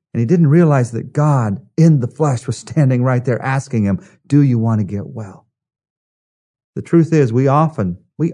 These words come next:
often become so focused on one solution, on our solution, that we can't see God's solution. And like this man, because of that, we often become accustomed to life around a pool of misery, in bitterness because our solution isn't working, wondering why God isn't doing what we want him to do.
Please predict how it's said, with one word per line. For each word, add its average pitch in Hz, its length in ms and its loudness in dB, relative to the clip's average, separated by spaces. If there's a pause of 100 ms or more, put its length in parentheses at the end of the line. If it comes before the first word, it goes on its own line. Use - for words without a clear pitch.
often 123 500 -4 (340)
become 120 300 -2
so 165 280 0
focused 139 520 0
on 110 240 -2
one 151 380 4
solution, 101 500 -4
on 113 260 -2
our 170 300 2
solution, 90 640 -8 (680)
that 120 100 -4
we 123 80 0
can't 160 260 0
see 147 160 -2
God's 101 300 -4
solution. - 480 -14 (580)
And 139 280 2
like 123 240 0
this 127 220 -4
man, 123 440 2 (200)
because 151 300 0
of 120 80 2
that, 120 200 0
we 117 120 2
often 123 320 0
become 117 280 0
accustomed 113 540 -2
to 107 60 -2
life 123 360 -2
around 110 240 -2
a 110 40 -6
pool 110 320 -4
of 107 100 -4
misery, 107 540 -4 (680)
in 98 160 -2
bitterness 117 500 2
because 107 280 -2
our 120 180 2
solution 113 480 -2
isn't 110 240 -2
working, 139 360 -2
wondering 151 460 4
why 127 160 4
God 143 280 2
isn't 135 300 0
doing 156 340 4
what 123 120 -2
we 139 120 0
want 131 260 -2
him 131 160 -2
to 117 80 -4
do. 151 420 -2